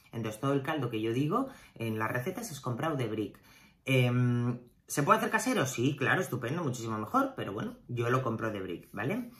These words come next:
Eh, también se podría congelar, pero yo si me pongo a congelar botes de caldo en mi congelador no me entra nada más y ya lo suelo tener bastante hasta arriba que no me cabe, vamos, ni un bote así de caldo.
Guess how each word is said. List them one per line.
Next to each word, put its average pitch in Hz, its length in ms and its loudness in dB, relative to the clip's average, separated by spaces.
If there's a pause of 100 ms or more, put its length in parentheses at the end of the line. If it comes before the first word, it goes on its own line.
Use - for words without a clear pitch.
(200)
Eh, - 300 -12
también 101 260 -8
se 110 80 -8
podría 107 240 -4
congelar, 139 680 0
pero 101 420 -6
yo 104 240 -6
si 110 140 -8
me 107 120 -6
pongo 110 180 -6
a 110 100 -4
congelar 117 580 0
botes 101 320 -6
de 110 80 -10
caldo 110 260 -4
en 110 100 -4
mi 107 160 -4
congelador 113 560 -4
no 123 100 0
me 110 60 -2
entra 107 160 -8
nada 104 200 -2
más 160 280 -4
y 104 80 -6
ya 101 100 -4
lo 98 60 -6
suelo 110 220 -6
tener 113 220 -6
bastante 104 360 -10
hasta 110 240 -6
arriba 127 320 -2
que 107 100 -8
no 101 80 -6
me 101 100 -6
cabe, 123 220 -4
vamos, 104 220 -4
ni 95 100 -8
un 101 100 -8
bote 98 160 -10
así 92 140 -12
de 90 120 -12
caldo. - 280 -6